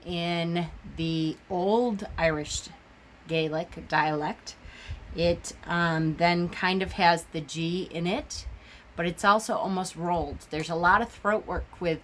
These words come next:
the Gaelic. So that would be the Morrigan. Uh, and if you just are interested in the aspects of her that you feel comfortable with and you just want to,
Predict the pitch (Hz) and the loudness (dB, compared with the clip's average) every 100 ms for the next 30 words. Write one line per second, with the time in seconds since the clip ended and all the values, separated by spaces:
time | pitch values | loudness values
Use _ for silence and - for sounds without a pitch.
0 | - - 156 165 165 151 104 - - - | -6 -6 -4 0 0 -2 -8 -12 -20 -20
1 | - - - - - - - 180 170 160 | -20 -20 -20 -14 -8 -6 2 6 6 6
2 | 160 170 165 170 185 170 165 160 160 - | 4 4 4 0 0 0 0 0 -2 -4
3 | 165 175 165 180 180 160 143 110 - - | -2 0 2 2 0 -4 -8 -8 -16 -20
4 | - - - - - - - - - - | -20 -20 -20 -20 -20 -20 -20 -18 -16 -16
5 | - - - - - 175 175 175 - - | -18 -18 -18 -10 2 6 8 6 4 -4
6 | 196 196 202 196 - - - - - - | 0 4 4 4 0 -8 -14 -20 -20 -20
7 | - - - - - - 202 202 - 185 | -20 -20 -20 -20 -20 -8 -2 -2 -2 -4
8 | 208 233 247 247 202 220 226 233 - - | 0 2 2 2 4 8 8 6 -4 -10
9 | - 202 190 190 - 202 202 233 220 - | 0 2 4 0 -2 -4 -2 -2 -2 -2
10 | 202 190 165 - 185 180 180 170 - - | 2 2 0 -2 -2 0 0 -2 -4 -8
11 | - 180 175 185 190 214 - 190 190 - | -6 -2 0 4 4 4 2 0 2 2
12 | 185 165 - 175 180 175 165 170 165 165 | 4 4 0 0 4 4 2 4 4 2
13 | 160 160 185 208 220 190 - 185 180 165 | -4 -2 0 0 2 0 2 0 0 -2
14 | 180 170 165 151 156 151 - 180 185 185 | 0 2 0 -2 -2 -4 2 2 2 0
15 | 175 170 170 165 160 | 0 0 -2 0 0